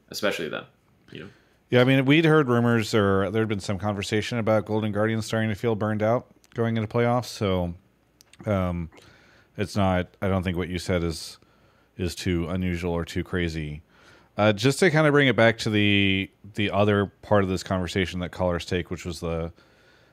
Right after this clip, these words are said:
Speaker 2: the take about you being the best mid in North America. I mean, Palafox, do you feel like you've been looked over? 'Cause obviously there's all this conversation about N A mids.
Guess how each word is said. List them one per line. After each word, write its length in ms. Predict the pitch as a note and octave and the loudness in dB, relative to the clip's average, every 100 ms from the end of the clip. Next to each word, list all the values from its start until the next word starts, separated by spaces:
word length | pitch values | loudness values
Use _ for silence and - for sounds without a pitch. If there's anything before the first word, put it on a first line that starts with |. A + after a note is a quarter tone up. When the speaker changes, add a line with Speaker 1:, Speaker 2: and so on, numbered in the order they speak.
| _ | _
Speaker 2:
the 640 | G#2 F2+ F2+ F2 F2 E2 D#2 _ _ _ _ _ A2+ | -6 0 0 0 -2 -4 -10 _ _ _ _ _ -12
take 260 | - A2+ G#2+ | 0 0 2
about 600 | G2+ G2 F#2+ F2 - - _ _ - | 2 4 2 -2 -12 -18 _ _ -6
you 160 | A#2 | -2
being 220 | G#2 A2 G#2 | 2 2 2
the 60 | |
best 260 | F#2+ G2 - | 2 2 2
mid 200 | G2+ G2 | -2 0
in 240 | F#2+ F#2 | -2 -2
North 240 | F#2 F#2+ F#2+ | -2 -2 -2
America. 600 | F#2+ F2+ F#2 E2+ E2 E2+ _ _ _ _ _ _ | -2 -2 -2 -2 -2 -8 _ _ _ _ _ _
I 40 | G#2+ | 2
mean, 140 | G#2+ | 2
Palafox, 500 | G#2 A#2 A2+ A#2+ G#2+ | 4 4 6 4 2
do 80 | A#2 | 2
you 120 | B2 | 2
feel 840 | C3 - A#2+ B2 B2 B2+ B2+ B2+ A#2+ _ _ _ _ | 2 0 4 6 6 6 4 2 -4 _ _ _ _
like 220 | A2 G2+ | 0 2
you've 160 | A2+ G#2+ | 2 2
been 260 | A2 G#2 G#2 | 2 2 0
looked 320 | A2 A2 - | 2 2 4
over? 360 | G#2+ G#2+ A#2+ | 2 4 2
'Cause 200 | A#2 A#2 | 0 0
obviously 840 | G#2 A2+ B2+ C3+ C#3 B2+ A#2+ A2+ - _ _ | -2 0 0 0 0 2 2 0 -4 _ _
there's 320 | F2 A2 A#2+ | -16 -4 -2
all 140 | G#2+ A2+ | 0 0
this 100 | G2+ | 0
conversation 560 | A2 G2+ F#2+ G#2 - | -2 -4 -2 -2 -2
about 200 | G2 F#2 | -2 -2
N 120 | E2+ F#2 | -2 -4
A 100 | F2+ | -2
mids. 640 | G#2 C#3+ C#3 - - - | 0 2 0 -4 -14 -16